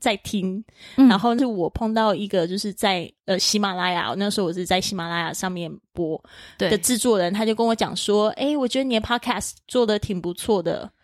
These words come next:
Speaker 1: 只是我要告诉你，就是我们现在在平台上面的听众，他们都喜欢听就是比较短的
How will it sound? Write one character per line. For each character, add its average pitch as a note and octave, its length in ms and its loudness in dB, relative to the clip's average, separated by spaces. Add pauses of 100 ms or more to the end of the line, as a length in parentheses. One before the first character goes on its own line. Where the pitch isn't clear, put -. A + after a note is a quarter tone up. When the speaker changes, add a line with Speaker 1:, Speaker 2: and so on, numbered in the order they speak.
(240)
Speaker 1:
只 A3+ 100 0
是 B3 80 2
我 D4 80 6
要 B3 80 2
告 C4+ 140 2
诉 C4+ 160 0
你， F#3+ 340 0
就 - 140 -8
是 C4 80 2
我 B3+ 60 0
们 F3 120 -2
现 A#3+ 160 2
在 A3+ 160 2 (160)
在 A#3 300 0
平 G#3 140 -2
台 G#3+ 120 -2
上 A3+ 160 0
面 A3 160 0
的 G3 80 2
听 G#3+ 240 0
众， G#3+ 240 0
他 A3+ 140 -6
们 A3 80 -2
都 A3+ 100 2
喜 G#3+ 160 2
欢 F3 200 2
听 G#3 400 0
就 A3 120 -2
是 G3 380 0 (340)
比 G3 80 0
较 A#3 200 2 (120)
短 F#3 240 0 (120)
的 F2 200 -6